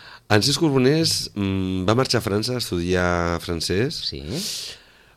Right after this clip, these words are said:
Speaker 1: Va tenir una trobada amb el, amb els centres hospitalaris.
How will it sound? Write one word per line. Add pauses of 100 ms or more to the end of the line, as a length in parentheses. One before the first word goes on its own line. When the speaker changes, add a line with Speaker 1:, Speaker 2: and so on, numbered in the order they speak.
Speaker 1:
Va
tenir
una
trobada
amb
el,
amb
els
centres
hospitalaris.